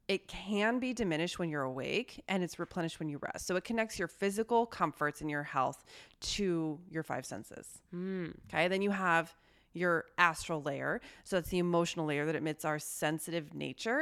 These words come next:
Speaker 1: and it's kind of where we provide that self-love. Then we have our lower mental. So it's your waking,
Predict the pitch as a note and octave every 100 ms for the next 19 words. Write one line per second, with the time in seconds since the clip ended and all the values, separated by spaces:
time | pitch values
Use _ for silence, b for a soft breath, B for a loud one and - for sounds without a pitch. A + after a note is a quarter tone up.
0 | E4 G3 - G3+ F3 E3 D#3+ D#3 D#3+ D3
1 | C#3 - C3+ C3 - C3 C3+ G#3+ - _
2 | _ _ _ _ _ _ _ _ _ -
3 | G3 F#3+ F#3+ F3 E3 E3 F3 F3 E3 D#3+
4 | F3 G3+ B3+ B B B - G#3 G3 -
5 | - b b b G3+ - F#3+ E3+ D#3 F3+
6 | - A3+ A#3+ C4